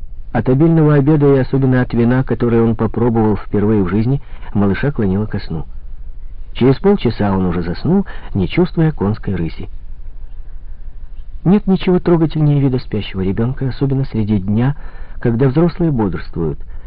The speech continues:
Гуччо поддерживал рукой это маленькое существо,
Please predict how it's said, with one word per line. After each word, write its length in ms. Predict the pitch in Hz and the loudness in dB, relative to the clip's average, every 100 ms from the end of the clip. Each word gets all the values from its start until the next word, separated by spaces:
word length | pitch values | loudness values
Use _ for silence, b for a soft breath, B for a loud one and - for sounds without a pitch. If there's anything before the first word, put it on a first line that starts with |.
| B - | B -2
Гуччо 480 | 98 160 - - | 2 2 2 -2
поддерживал 800 | 156 143 135 117 147 143 143 143 | 0 2 2 4 4 4 4 4
рукой 320 | 139 139 156 139 | 4 2 2 2
это 160 | 107 | 0
маленькое 400 | 101 95 90 95 | 0 0 0 -2
существо, 640 | - 95 92 - - 151 | -2 -6 -6 -6 -4 -4